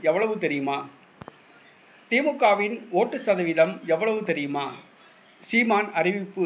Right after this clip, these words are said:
என்ற தலைப்பில் இந்த காணொளியை நாம் காண்கிறோம். திமுக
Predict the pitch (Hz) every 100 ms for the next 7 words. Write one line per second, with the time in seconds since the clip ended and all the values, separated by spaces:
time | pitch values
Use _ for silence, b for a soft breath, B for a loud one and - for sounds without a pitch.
0 | 143 143 156 151 156 - 175 202 190 160
1 | 147 143 160 180 160 147 156 165 147 143
2 | 135 143 143 139 135 127 - - - -
3 | B B B B B B B B B B
4 | B B B B - - 277 330 294 208